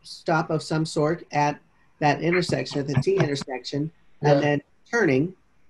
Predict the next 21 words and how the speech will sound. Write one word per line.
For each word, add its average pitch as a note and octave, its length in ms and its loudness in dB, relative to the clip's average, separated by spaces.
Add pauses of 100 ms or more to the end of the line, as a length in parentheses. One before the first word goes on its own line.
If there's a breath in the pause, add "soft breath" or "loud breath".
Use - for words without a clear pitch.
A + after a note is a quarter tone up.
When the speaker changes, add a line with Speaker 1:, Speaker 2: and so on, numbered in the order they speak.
(500)
Speaker 1:
uh, C#3 380 4
and C#3 400 0
to, C#3+ 440 2
uh, C3+ 140 0 (300)
say, D3 260 -2
go C#3 440 2 (140)
north D#3 380 2
on C#3+ 100 2
Chestnut C#3 460 -2
Plain C#3 180 0
Road. C3 180 2
I C#3 80 2
think D3 120 -2
most C#3+ 360 -2
of C#3 100 0
them C3 140 2
will B2+ 120 0
go C3 160 0
north C3 380 0
and C3 120 0
then A#2+ 240 -2